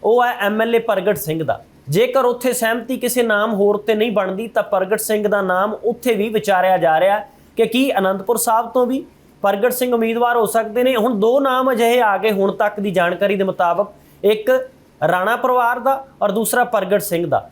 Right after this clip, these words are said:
ਜਿਨ੍ਹਾਂ ਦਾ ਦੋਵਾਂ ਸੀਟਾਂ ਦੇ, ਇੱਕ ਪਾਸੇ ਖਡੂਰ ਸਾਹਿਬ ਤੇ ਅਨੰਦਪੁਰ ਸਾਹਿਬ ਦੀ ਸੀਟ ਦੇ ਉੱਤੇ ਰਾਣਾ ਗੁਰਜੀਤ ਸਿੰਘ ਦੇ ਪਰਿਵਾਰ ਦਾ ਨਾਮ ਚੱਲ ਰਿਹਾ ਕਿ ਦੋਵਾਂ ਪਾਸਿਓਂ ਹੀ ਚਰਚਾ ਹੈ ਕਿ ਕਿਤੋਂ ਨਾ ਕਿਤੋਂ ਟਿਕਟ ਉਹਨਾਂ ਨੂੰ ਮਿਲਣ ਦੀ ਸੰਭਾਵਨਾ ਹੈ। ਇਸੇ ਤਰ੍ਹਾਂ ਪ੍ਰਗਟ ਸਿੰਘ ਉਹ ਨਾਮ ਹੈ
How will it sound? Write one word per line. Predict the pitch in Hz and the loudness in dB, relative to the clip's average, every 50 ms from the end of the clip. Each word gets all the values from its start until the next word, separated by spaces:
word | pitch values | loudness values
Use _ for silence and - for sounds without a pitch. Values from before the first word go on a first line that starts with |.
| - - - | -18 -8 -4
ਜਿਨ੍ਹਾਂ | 175 220 247 269 269 | -2 0 0 0 2
ਦਾ | 240 262 269 | 2 2 0
ਦੋਵਾਂ | 220 269 302 311 320 311 | 2 0 0 0 0 0
ਸੀਟਾਂ | - - 247 233 240 - 226 220 | 0 -2 -2 -4 -2 -2 -2 -2
ਦੇ, | 196 196 190 | 0 0 0
ਇੱਕ | 180 156 180 190 190 - | 0 0 -2 -4 -4 -4
ਪਾਸੇ | 196 233 226 226 - 240 - | -2 -2 -2 -2 -2 -4 -4
ਖਡੂਰ | 190 196 202 208 208 | -2 -2 0 0 0
ਸਾਹਿਬ | 208 - 233 226 233 226 226 | 0 0 0 0 0 -2 -2
ਤੇ | - 233 233 226 226 214 - 185 | 0 2 2 2 2 2 0 0
ਅਨੰਦਪੁਰ | 190 190 190 190 185 220 214 | 0 0 -2 -2 -2 -4 -2
ਸਾਹਿਬ | 208 - 214 208 208 196 | 0 0 0 0 0 -2
ਦੀ | 220 | -4
ਸੀਟ | 190 - 202 208 202 208 | -6 -6 -6 -6 -6 -4
ਦੇ | 196 202 | -2 -2
ਉੱਤੇ | 214 208 214 - 214 214 220 214 220 - - - _ _ - - | -2 -2 0 0 2 2 2 0 -4 -12 -20 -20 _ _ -4 -2
ਰਾਣਾ | 185 185 196 214 226 | 0 0 0 0 0
ਗੁਰਜੀਤ | 214 196 185 165 180 214 208 | 0 0 0 0 0 -2 -2
ਸਿੰਘ | - 247 233 240 226 | 0 -2 -2 0 0
ਦੇ | 233 233 | 0 0
ਪਰਿਵਾਰ | 233 220 208 202 196 190 196 196 | 2 2 2 2 2 2 2 0
ਦਾ | 196 226 208 | 0 0 0
ਨਾਮ | 202 190 196 202 185 | 0 0 0 -2 0
ਚੱਲ | - 214 196 196 196 | 0 0 0 0 2
ਰਿਹਾ | 208 226 220 | 2 0 0
ਕਿ | 220 220 208 | 0 0 0
ਦੋਵਾਂ | 180 220 262 269 247 220 | 0 2 2 2 0 0
ਪਾਸਿਓਂ | - 190 185 185 - 202 202 | 0 0 0 0 -2 -4 -4
ਹੀ | 170 | -2
ਚਰਚਾ | - 185 175 - - 190 196 | 0 -2 -2 -2 0 0 0
ਹੈ | 190 | 0
ਕਿ | 190 202 | -2 -6
ਕਿਤੋਂ | 185 - 196 185 208 208 | -8 -8 -4 -2 -2 -2
ਨਾ | 202 190 | -2 -2
ਕਿਤੋਂ | 165 196 - 196 190 | -4 -4 -4 -4 -6
ਟਿਕਟ | - - - 175 175 - 202 | -6 -6 -12 -12 -6 -2 -2
ਉਹਨਾਂ | 190 180 185 190 | -2 0 0 0
ਨੂੰ | 185 180 | 0 0
ਮਿਲਣ | 170 175 175 175 | 0 0 0 0
ਦੀ | 175 180 | -2 -4
ਸੰਭਾਵਨਾ | - - 180 180 170 147 135 127 135 120 | -6 -4 -2 0 0 0 0 -2 -4 -6
ਹੈ। | 107 - _ _ _ _ - | -8 -10 _ _ _ _ 0
ਇਸੇ | 208 226 220 262 262 | 0 0 2 0 -2
ਤਰ੍ਹਾਂ | 262 269 262 247 240 | 0 0 0 0 0
ਪ੍ਰਗਟ | - 220 196 190 180 233 226 | 0 0 -2 0 0 -2 -2
ਸਿੰਘ | - - 247 247 240 233 | 0 -2 -2 -2 0 0
ਉਹ | 233 247 | 2 2
ਨਾਮ | 240 226 208 202 208 208 | 2 2 2 0 0 0
ਹੈ | 208 208 208 | -2 -2 -4